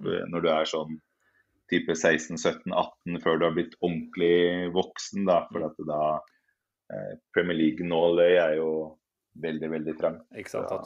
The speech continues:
Speaker 2: du, at du drar dit på et tidspunkt hvor du blir, eh, en del av akademiet og, og heller kan spille deg inn, eh, derfra.
Speaker 1: Ja, eller kommer på en måte ikke som en førsteelverspiller, men
Speaker 2: Mm.
Speaker 1: så kommer, eh,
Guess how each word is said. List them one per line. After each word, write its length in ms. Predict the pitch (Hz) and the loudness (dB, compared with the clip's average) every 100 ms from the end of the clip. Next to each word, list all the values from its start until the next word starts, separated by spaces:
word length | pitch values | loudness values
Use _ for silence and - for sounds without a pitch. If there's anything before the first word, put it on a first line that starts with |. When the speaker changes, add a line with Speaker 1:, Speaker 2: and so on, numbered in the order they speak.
| 98 | -10
Speaker 2:
du, 260 | 98 95 98 | -8 -8 -8
at 100 | 104 | -10
du 80 | 107 | -10
drar 360 | 95 95 87 90 | -8 -6 -6 -6
dit 120 | 92 | -8
på 80 | - | -8
et 160 | 101 92 | -8 -10
tidspunkt 300 | - 98 90 | -12 -14 -10
hvor 140 | 95 | -6
du 100 | 95 | -4
blir, 340 | 95 98 90 92 _ _ - | -6 -8 -8 -10 _ _ -12
eh, 240 | 101 98 | -10 -10
en 100 | 101 | -4
del 160 | 98 92 | -4 -2
av 80 | 92 | -4
akademiet 560 | - 101 98 90 90 101 | -6 -8 -8 -8 -6 -4
og, 380 | 95 95 92 - - | -2 -4 -6 -10 -8
og 120 | 98 | -6
heller 180 | 92 - | -6 -8
kan 140 | 98 | -10
spille 340 | - 101 87 | -8 -8 -6
deg 220 | 87 90 90 | -6 -4 -6
inn, 140 | 87 _ - | -12 _ -14
eh, 220 | 110 95 | -8 -6
derfra. 340 | 90 - - - _ _ _ _ _ _ _ _ _ _ _ _ | -6 -8 -12 -14 _ _ _ _ _ _ _ _ _ _ _ _
Speaker 1:
Ja, 380 | 107 110 90 - - | 4 4 4 -4 -6
eller 220 | 98 95 | -4 -4
kommer 460 | - 90 85 90 87 - _ - | -4 -6 -4 -6 -8 -14 _ -6
på 60 | 90 | -6
en 80 | |
måte 300 | 85 - 87 85 82 82 82 85 - | -6 -6 -4 -2 -2 -6 -12 -16 -14
ikke 240 | - - 82 | -12 -10 -8
som 160 | 82 | -8
en 200 | 82 82 80 | -8 -10 -4
førsteelverspiller, 1000 | 92 - - 76 76 76 - - 107 85 | -4 -4 -6 -6 -4 -6 -6 -4 -2 -2
men 120 | 90 | -4
Speaker 2:
Mm. 20 | 90 | -6
Speaker 1:
så 60 | |
kommer, 320 | - 87 85 85 | -4 -4 -2 -6
eh, 960 | - - - - - - - - - | -8 -14 -16 -16 -18 -20 -20 -16 -16